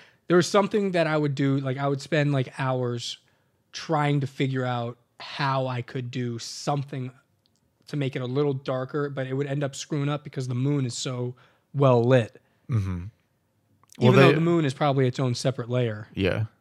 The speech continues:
Speaker 1: And you could
Speaker 2: So it
Speaker 1: probably
Speaker 2: wouldn't be
Speaker 1: darken
Speaker 2: the
Speaker 1: it.
Speaker 2: end of the world.
Speaker 1: No, but still, like, yeah, I don't know. That's the only thing I would do, though, 'cause I actually really like, obviously, and then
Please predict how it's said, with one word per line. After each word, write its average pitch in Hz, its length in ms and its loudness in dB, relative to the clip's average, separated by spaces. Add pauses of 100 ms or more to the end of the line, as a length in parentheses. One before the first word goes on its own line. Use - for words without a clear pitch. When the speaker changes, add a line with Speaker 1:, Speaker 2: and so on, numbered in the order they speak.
(1400)
Speaker 1:
And 135 80 -2
you 127 80 0
could 135 120 -12
Speaker 2:
So 143 100 -6
it - 20 -2
Speaker 1:
probably 113 160 2
Speaker 2:
wouldn't 117 180 2
be 104 80 0
Speaker 1:
darken 87 80 -2
Speaker 2:
the - 80 -2
Speaker 1:
it. - 40 0
Speaker 2:
end 95 100 -6
of - 20 -6
the 92 80 -6
world. 101 300 -8 (160)
Speaker 1:
No, 139 320 0
but 135 200 -2
still, 143 360 0
like, 127 260 -2 (1600)
yeah, 147 240 -2
I 131 60 -4
don't 127 120 -6
know. 107 200 -12 (560)
That's 160 200 0
the 196 60 0
only 170 160 4
thing 156 160 0
I 139 60 2
would 131 100 0
do, 131 100 0
though, 113 140 -4
'cause 127 120 -10
I 131 180 -2
actually 135 380 -4
really 123 180 -4
like, 120 200 -8
obviously, 127 420 -8
and 113 160 -16
then 110 220 -16